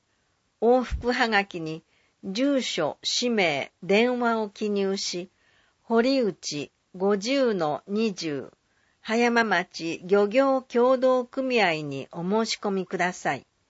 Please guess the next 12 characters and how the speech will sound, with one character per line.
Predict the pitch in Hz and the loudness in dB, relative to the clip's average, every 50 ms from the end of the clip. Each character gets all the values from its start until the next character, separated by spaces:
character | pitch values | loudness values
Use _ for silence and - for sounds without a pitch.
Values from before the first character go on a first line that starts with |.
| _ _ _ _ _ _ _ _ _ _ _ _ _ _ _ _ | _ _ _ _ _ _ _ _ _ _ _ _ _ _ _ _
問 | - 233 233 233 226 | 2 4 4 6 6
い | 226 | 6
合 | 214 202 | 4 4
わ | 196 190 196 226 | 4 2 0 0
せ、 | - - - 170 - - _ _ _ _ _ _ _ _ | -4 -6 -6 -6 -6 -8 _ _ _ _ _ _ _ _
八 | - - 202 208 208 - 269 269 | -4 -2 -2 -2 -2 -2 -2 0
七 | 269 269 262 254 226 180 147 143 147 | 2 2 2 2 2 0 -2 -2 -4
五 | - 160 175 175 - - _ _ _ _ _ _ _ _ _ _ _ _ | -2 -2 -2 -2 -2 -6 _ _ _ _ _ _ _ _ _ _ _ _
九 | - - 254 269 277 277 277 269 | -4 0 2 2 4 2 2 0
五 | 233 247 262 247 214 175 156 147 | 2 2 2 2 2 2 2 0
零 | 143 147 175 190 196 190 190 185 _ | 0 2 2 4 4 2 2 -2 _
九。 | - - 185 170 147 117 87 - | -8 -6 -4 -4 -4 -6 -8 -12